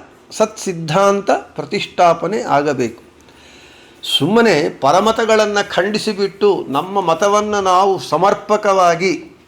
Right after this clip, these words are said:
ಹೇಳದೇ ಇದ್ದರೆ ಅದು ಪ್ರಯೋಜನವಿಲ್ಲ. ಪರಮತ ಖಂಡನ ಪೂರ್ವಕ ಸ್ವಮತ ಸ್ಥಾಪನೆ ಆಗಬೇಕು. ಪರಮತ ಖಂಡನೆ ಆದ ಮೇಲೆ ಮಧ್ವಾಚಾರ್ಯರು ಸದ್ವೈಷ್ಣವ ಸಿದ್ಧಾಂತವನ್ನು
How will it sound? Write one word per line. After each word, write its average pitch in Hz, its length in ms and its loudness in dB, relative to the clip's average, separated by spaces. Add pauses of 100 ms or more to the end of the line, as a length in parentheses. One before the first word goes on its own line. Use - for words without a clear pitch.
(1040)
ಹೇಳದೇ 226 400 4
ಇದ್ದರೆ 196 480 2
ಅದು 180 160 2
ಪ್ರಯೋಜನವಿಲ್ಲ. 160 1000 -2 (380)
ಪರಮತ 147 400 0
ಖಂಡನ 175 520 2
ಪೂರ್ವಕ 190 520 -2
ಸ್ವಮತ 165 460 0
ಸ್ಥಾಪನೆ 220 720 2
ಆಗಬೇಕು. 156 580 0 (1600)
ಪರಮತ 220 360 2
ಖಂಡನೆ 240 560 0
ಆದ 185 320 4
ಮೇಲೆ 170 720 -2 (180)
ಮಧ್ವಾಚಾರ್ಯರು 180 1300 0 (1500)
ಸದ್ವೈಷ್ಣವ 208 840 0
ಸಿದ್ಧಾಂತವನ್ನು 175 1400 0